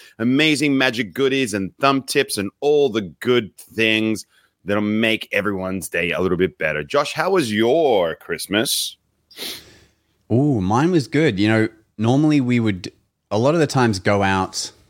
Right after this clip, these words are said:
Speaker 2: and do big extravagant, you know, family lunches and things like that. But we've just, uh, Sandy and I moved house recently. So today we thought, yesterday, we, for the first time, we just have a Christmas at home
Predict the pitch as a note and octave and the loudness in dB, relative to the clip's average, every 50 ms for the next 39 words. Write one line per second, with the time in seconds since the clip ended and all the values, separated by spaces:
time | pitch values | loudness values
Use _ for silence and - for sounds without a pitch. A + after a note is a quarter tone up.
0 | _ _ - G2 F#2+ F#2 - G2+ G2 G2 F#2+ F#2 F2+ A#2 A2 G#2 G2 G#2+ F#2+ - | _ _ -6 -4 -4 -4 -2 -2 -2 -2 -2 -2 0 0 0 0 0 -2 -2 -4
1 | - - A2+ F#2 F2+ G2 E2 - F2+ F2 E2 - - G2+ F#2 F2 D#2+ - - - | -2 2 2 2 2 2 0 0 -2 -2 -4 -6 -4 -2 0 0 -2 -2 -6 -6
2 | G2 G2 G2 G2 F#2+ F#2+ F#2+ A2+ C#3+ D#3+ D#3+ D#3+ - D#3 C#3+ C#3+ C3 B2 A2+ - | -4 -4 -2 -2 -2 -2 -2 0 0 0 0 0 0 0 0 2 2 0 0 2
3 | B2+ B2+ A#2+ A2+ A2 G2+ - - G#2+ G#2+ G#2+ - - F2 D2+ A2 A2+ G#2+ - - | 0 0 2 2 0 0 2 2 2 2 2 2 0 -2 0 0 0 0 2 0
4 | B2+ A#2+ - - - - G#2 F#2+ F#2 F2 F2 - - - - - - - - - | 0 0 0 -2 0 2 2 4 4 2 0 -2 -10 -18 -18 -18 -18 -20 -10 -6
5 | - - C#3+ D3 D3+ C#3+ C3+ B2 A#2 A2 A2 G#2 F#2+ - G#2+ G2 G#2 G2+ - F#2+ | -2 0 2 2 2 2 4 4 4 4 4 2 2 2 0 0 0 0 0 -2
6 | F2+ F2 F#2+ F2 D2+ C#2+ D2 - - F#2 F#2 E2+ - - G2+ F2 E2+ - A#2+ A#2 | -2 0 -2 -4 -4 -4 -4 -2 0 0 0 -2 -2 -6 -6 -4 0 2 4 6
7 | A#2+ A#2 G#2+ G2+ G2 G2+ G2 F#2 - - G2 F#2 F#2 F#2 - - - _ _ _ | 6 6 4 4 2 0 -2 -4 -2 0 2 2 2 2 0 -4 -10 _ _ _
8 | _ _ _ _ _ _ - _ _ - F#2 F#2 - - G2 F2+ E2+ D#2+ C#2 D2 | _ _ _ _ _ _ -20 _ _ -2 0 0 0 0 -2 0 0 0 -2 -2
9 | C#2+ - - F#2+ F#2+ F2+ E2+ - - F#2+ F#2+ - - D3+ D#3+ - - A#2+ G#2 G2+ | -6 -8 -6 -4 -2 -2 -2 -4 -2 -4 -2 0 2 0 0 2 0 0 0 0
10 | F#2 G#2+ G2+ G#2+ G2+ F2 F2+ - - G2+ F2+ - G2+ F#2 - - - - - A2 | -2 -2 -2 -2 -2 -2 -2 -4 -4 -6 -4 -4 -6 -6 -6 -6 -4 0 0 2
11 | A#2+ C#3+ F3 G#3+ A3 - | 2 2 2 0 -2 -6